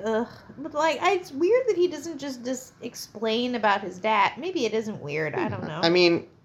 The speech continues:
Speaker 2: I assume there's those guys in the room, but seriously, step outside for a moment and catch Veronica up. She
Speaker 1: Yeah.
Speaker 2: will understand gang debt.
Speaker 1: Yes.
Speaker 2: She will help you with it even.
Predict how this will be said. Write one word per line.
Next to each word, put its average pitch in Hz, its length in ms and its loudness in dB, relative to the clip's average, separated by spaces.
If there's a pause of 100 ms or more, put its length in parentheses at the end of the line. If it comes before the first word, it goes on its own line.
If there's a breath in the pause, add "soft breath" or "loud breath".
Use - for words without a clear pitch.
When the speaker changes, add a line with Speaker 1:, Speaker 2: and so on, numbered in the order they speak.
(120)
Speaker 2:
I 143 100 8
assume 139 580 6
there's 151 260 4
those 151 220 4
guys 151 480 4
in 156 80 0
the 147 80 0
room, 202 320 2 (480 soft breath)
but - 260 2
seriously, 120 560 2
step 139 300 0
outside 127 600 4 (580)
for 110 180 4
a 87 40 2
moment 76 560 -4
and 92 480 -2
catch - 540 -4
Veronica 113 600 2
up. - 440 4 (220 loud breath)
She - 200 -2
Speaker 1:
Yeah. 196 100 4
Speaker 2:
will 160 180 8
understand 156 760 4
gang 139 300 4
debt. 85 360 -4 (640)
Speaker 1:
Yes. 226 200 -2
Speaker 2:
She 147 80 4
will 123 180 8
help 196 300 4
you 123 100 2
with 95 200 -2
it 85 100 0
even. 85 340 -10